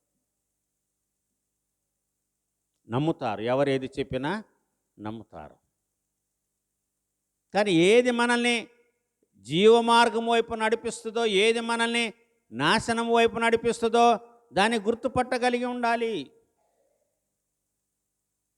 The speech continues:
ఈ రోజున YouTube-లో కావచ్చు, సోషల్ మీడియా, Facebook-లో కావచ్చు, చాలా చూస్తుంటాం.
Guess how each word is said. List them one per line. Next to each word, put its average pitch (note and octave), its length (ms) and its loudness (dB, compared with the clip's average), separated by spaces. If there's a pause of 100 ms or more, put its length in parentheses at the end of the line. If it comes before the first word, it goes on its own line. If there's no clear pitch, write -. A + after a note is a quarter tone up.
(2000)
ఈ B2 40 -6
రోజున C3+ 400 -2 (600)
YouTube-లో B2+ 500 -2
కావచ్చు, A2+ 600 -4
సోషల్ A#2 420 -8
మీడియా, A2 480 -2 (720)
Facebook-లో A2+ 600 -6
కావచ్చు, G#2 540 -6 (100)
చాలా A#2+ 300 -2 (140)
చూస్తుంటాం. D#2+ 500 -18